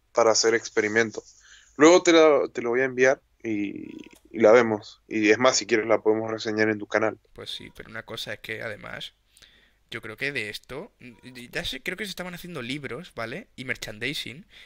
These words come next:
Speaker 2: pero ¿podrían perfectamente hacer una puta película con todo este
Speaker 1: Pues sí.
Speaker 2: material? Herramientas y cuadernos que se-, contenían toda la información que podía tener sobre el sitio Omega y sus anomalías.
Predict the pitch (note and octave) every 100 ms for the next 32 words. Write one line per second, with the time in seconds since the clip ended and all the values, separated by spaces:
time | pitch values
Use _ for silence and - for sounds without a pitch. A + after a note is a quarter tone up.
0 | _ - A2 _ _ _ - G#2 A2 A3
1 | - - - - G2+ G2 G2+ - G#2 -
2 | G2+ F#2+ G#2+ G2+ F#2+ C3 C#4+ _ _ _
3 | _ _ _ _ - A#2+ A2 A#2+ A2+ -
4 | A2 A#2+ G#2+ - G#2 A3+ _ _ _ _
5 | - - _ _ _ _ _ - B2 A#2
6 | C3 D3+ D#3+ D3 B2 C3 C#3+ - C3 A#2+
7 | B2 A#2 A2 A#2 B2 A#2+ A#2+ A2+ - A2
8 | G#2 A#2 A#2+ A#2+ _ _ _ _ - A#2+
9 | A2 A#2 A#2+ A#2+ A2+ - A2+ G#2+ - A#2
10 | A2 A2 G#2+ A2 G#2 G#2 G#2 G#2 - -